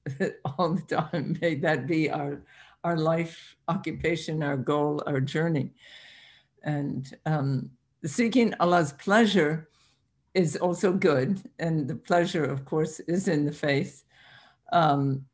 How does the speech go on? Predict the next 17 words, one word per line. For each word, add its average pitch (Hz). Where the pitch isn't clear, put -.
but 147
seeking 190
Allah's 160
pleasure 156
is, 151
um, 143
it's 170
good 226
too. 127
It's, 139
maybe 165
it's, -
you 160
know, 139
very, 156
very 147
close, 135